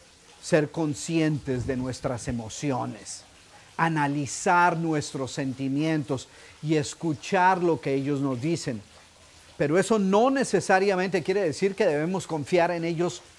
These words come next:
ciegamente, ni basar nuestras decisiones exclusivamente en lo que creamos que nuestros sentimientos nos están diciendo. De hecho,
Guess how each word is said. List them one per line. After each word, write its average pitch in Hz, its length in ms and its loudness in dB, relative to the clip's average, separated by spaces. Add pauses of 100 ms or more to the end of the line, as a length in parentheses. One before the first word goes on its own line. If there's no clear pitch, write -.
(120)
ciegamente, 175 1080 2 (320)
ni 190 220 2
basar 190 640 4
nuestras 165 580 0
decisiones 185 800 -2 (340)
exclusivamente 190 1800 0 (440)
en 156 120 2
lo 147 140 2
que 160 140 -4
creamos 165 640 0
que 160 100 -4
nuestros 139 340 -4
sentimientos 143 640 -2
nos 139 160 -4
están 131 300 -4
diciendo. 151 480 -2 (280)
De 175 200 8
hecho, 233 260 4